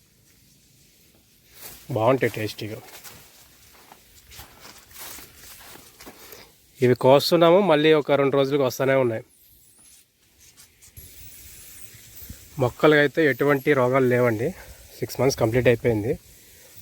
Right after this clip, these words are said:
నిన్నటితో. ప్రస్తుతానికి బాగుంది తోట అయితే. ఈ పిలకలు కట్ చేపిస్తున్నాము, అంటే ఒక పక్క నుంచి కట్ చేసుకుంటా వెళ్ళి మొత్తం అయిపోయేసరికి మళ్ళీ స్టార్ట్ అయిపోతున్నాయి.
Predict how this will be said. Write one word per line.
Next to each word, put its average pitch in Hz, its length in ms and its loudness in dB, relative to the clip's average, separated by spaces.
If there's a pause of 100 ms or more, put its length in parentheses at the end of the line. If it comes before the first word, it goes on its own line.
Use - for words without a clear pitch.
నిన్నటితో. 117 420 -2 (1300)
ప్రస్తుతానికి 120 560 -2 (140)
బాగుంది 113 400 -2 (520)
తోట 113 260 -8
అయితే. 113 180 -10 (2750)
ఈ - 20 4 (100)
పిలకలు 147 420 6 (420)
కట్ 123 220 -4
చేపిస్తున్నాము, 139 640 2 (100)
అంటే 127 160 6 (360)
ఒక 110 180 -8
పక్క 135 160 4
నుంచి 151 180 0
కట్ 123 180 0
చేసుకుంటా 143 420 2 (100)
వెళ్ళి 135 240 2 (720)
మొత్తం 113 320 -4
అయిపోయేసరికి 151 560 2
మళ్ళీ 147 160 2
స్టార్ట్ 135 220 0
అయిపోతున్నాయి. 113 400 -8